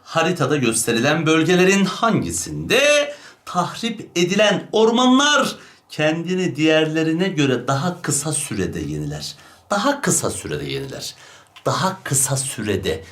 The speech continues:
çabucak yeniler. Yani nemli ve yağışlı bir yer bul diyor bana. Ekvator çizgisini çizmek benim adetim.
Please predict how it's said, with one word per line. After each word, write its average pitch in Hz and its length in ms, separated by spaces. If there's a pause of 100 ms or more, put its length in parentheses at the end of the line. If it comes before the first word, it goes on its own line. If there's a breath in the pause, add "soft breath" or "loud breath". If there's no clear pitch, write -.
(140 loud breath)
çabucak 208 580
yeniler. 80 400 (300 loud breath)
Yani 110 440 (240 loud breath)
nemli 92 880 (380 loud breath)
ve 147 320 (120)
yağışlı 165 840
bir 226 320 (180 loud breath)
yer 160 380
bul 80 200
diyor 76 200
bana. 67 260 (540 loud breath)
Ekvator 262 520
çizgisini 220 600
çizmek 175 560
benim 214 200
adetim. 185 600